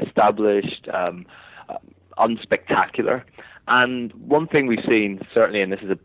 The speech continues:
big theme in contemporary British politics, but I actually think it has a, a resonance in, in the United States as well, is the kind of slightly tarnishing and the undermining of the kind of core notion of citizenship and the patriotism that sits alongside citizenship.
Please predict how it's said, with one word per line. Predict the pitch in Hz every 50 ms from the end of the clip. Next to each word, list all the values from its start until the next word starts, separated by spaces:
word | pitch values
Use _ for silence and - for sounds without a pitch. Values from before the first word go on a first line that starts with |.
| _ -
big | 127 127 123 - -
theme | 107 101 95 92
in | 90 87
contemporary | - 92 85 - 95 92 92 - - 90
British | 87 - 92 92 92 - -
politics, | - 95 98 - 104 - - -
but | - -
I | 143
actually | - - - 185
think | - 165 143 -
it | 104
has | 110 107 98 -
a, | 98 92 87 85 - -
a | - 95
resonance | 95 95 90 95 95 92 90 - -
in, | 98 95 92 - -
in | 101 95
the | 92
United | 87 87 85 85 85 82 -
States | - - 90 90 107 - _ -
as | 90 85
well, | 95 90 90 98 - - - - - _
is | - - 107
the | 123
kind | - - 147 147 147
of | 127 - _ _ _ _ _ - - - -
slightly | - 139 143 - - 127 120 110 - _ _ _ -
tarnishing | - - - 107 107 110 113 110 - - 131 131 131 123
and | 101 95
the | 92 92 92 - -
undermining | - 107 107 107 101 98 95 95 95 92 90 90 90 92 95 98 104 107
of | 101 87
the | 95 -
kind | - 101 95
of | 90 - _ _ _ _ _ _
core | - - - 113 104 101 101 98 95 92 92
notion | 92 92 95 92 92 87 - - - 87 85 82 85 - - - - - - -
of | - 87 - - - -
citizenship | 101 92 92 - 110 104 - - 117 - - - -
and | - 98 95
the | -
patriotism | - _ - 117 - 123 127 123 - 135 107 113 98 90 90 90 85 85 85 -
that | - 107 - -
sits | - 101 - -
alongside | 98 92 87 92 98 101 - - 113 107 107 - -
citizenship. | 107 104 104 - 113 - - 120 - -